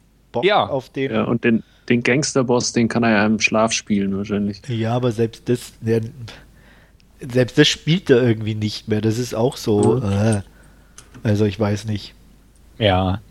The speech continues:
Speaker 2: Also hier sind ja durchaus ein paar bekannte Namen dabei und deswegen werde ich dem auch mal eine Chance geben. Wie gesagt, der Regisseur hat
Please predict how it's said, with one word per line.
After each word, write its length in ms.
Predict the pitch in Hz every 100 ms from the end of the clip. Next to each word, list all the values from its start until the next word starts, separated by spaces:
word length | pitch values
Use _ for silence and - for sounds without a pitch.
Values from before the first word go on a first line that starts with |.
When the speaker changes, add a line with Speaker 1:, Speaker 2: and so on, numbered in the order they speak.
| - - - - -
Speaker 2:
Also 160 | 131 139
hier 160 | 151
sind 140 | 156 135
ja 100 | 120
durchaus 260 | 120 113
ein 100 | 107
paar 140 | 113 107
bekannte 380 | 101 110 101
Namen 260 | 95 95 98
dabei 380 | 95 90 104 110
und 100 | 101
deswegen 300 | 90 104 92
werde 140 | 92
ich 40 | 95
dem 120 | 92
auch 120 | 90
mal 100 | 92
eine 80 | 87
Chance 400 | - 107 110 -
geben. 340 | 107 101 101
Wie 80 | 98
gesagt, 300 | 95 95 90
der 100 | 98
Regisseur 540 | 98 95 - 110 107
hat 120 | 101